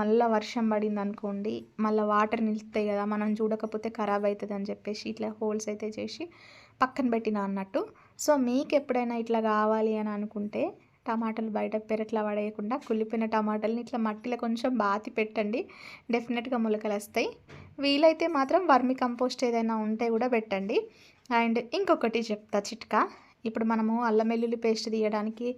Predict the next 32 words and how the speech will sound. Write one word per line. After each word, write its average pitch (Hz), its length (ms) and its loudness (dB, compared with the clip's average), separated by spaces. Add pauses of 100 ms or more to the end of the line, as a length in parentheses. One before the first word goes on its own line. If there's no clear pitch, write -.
(380)
వెల్లిపాయలు 247 400 2
తీసుకొస్తాం 226 580 -2
కదా, 208 220 -4 (460)
ఒక్క 311 200 8 (120)
ఎల్లిపాయ 320 300 10
తీసి 302 300 0
పక్కకెట్టి 277 600 2
ఇట్లా 269 160 -2
మెత్తటి 302 540 2
మట్టిలో 269 320 4 (100)
నాటి 240 340 0
చూడండి, 226 400 2 (120)
మనకు 233 280 0
ఒక 226 140 -2
ఐదారు 220 360 4
ఎల్లిగడ్డలు 233 460 2
వస్తాయి 220 340 -2
కదా. 214 160 -2 (840)
అట్లా 262 280 2 (180)
మెల్లమెల్లగా 262 500 4 (180)
ట్రై 240 160 2 (100)
చేసుకోవచ్చు. 247 520 -2 (160)
ఇంకొక 254 280 0 (140)
మంచి 277 220 -4
చిట్కా 262 340 -6
కూడా 226 240 2
నేను 220 220 0
నెక్స్ట్ 233 240 -6
వీడియోలో 233 400 2
చెప్తా. 214 240 -4
ఛానల్ని 226 500 0
అయితే 277 140 -4